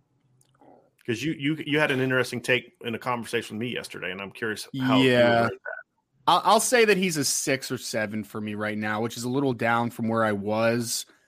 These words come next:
Speaker 2: I thought that Notre Dame was probably in the lead if Oklahoma was out of the picture, but I spoke to someone pretty close to Micah yesterday that basically told me that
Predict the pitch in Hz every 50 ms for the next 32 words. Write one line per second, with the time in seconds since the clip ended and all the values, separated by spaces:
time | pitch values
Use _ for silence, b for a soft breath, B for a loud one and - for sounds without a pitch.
0 | b b b b _ 123 135 135 135 - 165 160 156 151 160 151 139 - 135 143
1 | 143 143 135 127 131 131 131 127 117 - - _ - - 139 131 131 127 131 135
2 | 127 123 120 120 120 123 127 123 120 - 120 120 - 127 113 120 120 123 123 123
3 | 120 113 123 120 123 120 117 110 - 131 127 120 - - 135 113 127 120 120 117
4 | 113 - - 160 143 - 135 - - 147 139 135 127 127 - 139 135 120 - -
5 | 131 123 123 123 - - 120 113 120 117 117 120 110 113 113 113 - - 127 120
6 | 117 113 110 113 117 117 - - 120 113 - - 120 117 117 117 120 110 113 113
7 | 113 107 -